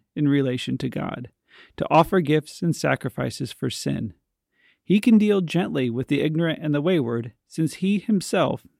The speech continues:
is beset with weakness. Because of this, he is bound to offer sacrifice for his own sins, as well as for those of the people.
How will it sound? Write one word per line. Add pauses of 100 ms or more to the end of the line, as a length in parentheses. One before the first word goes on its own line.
is
beset
with
weakness. (840)
Because
of
this,
he
is
bound
to
offer
sacrifice
for
his
own
sins, (380)
as
well
as
for
those
of
the
people.